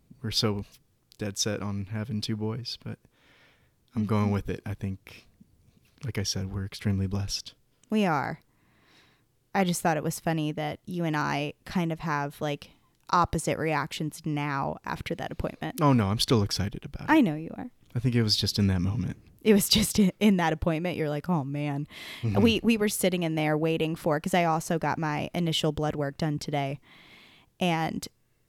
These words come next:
Speaker 2: we're sitting there getting ready to do that. But we're in the ultrasound room, and David is seeing the monitors. <laughs> And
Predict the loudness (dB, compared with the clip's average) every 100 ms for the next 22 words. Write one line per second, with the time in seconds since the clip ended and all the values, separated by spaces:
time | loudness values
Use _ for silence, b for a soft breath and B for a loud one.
0 | _ -2 0 2 2 2 2 0 0 0
1 | 0 -2 -2 -4 -4 -4 -6 _ -6 -4
2 | -2 0 2 0 -2 _ -20 -20 _ _
3 | _ _ -8 4 4 4 2 0 0 0
4 | 2 0 0 -2 0 0 0 0 0 -2
5 | -4 -2 -2 -2 -4 -4 -6 -8 -8 -4
6 | -2 -2 -4 -4 -2 0 0 0 -4 -4
7 | -6 -6 -6 -8 b b b b b b
8 | b -2 0 2 2 2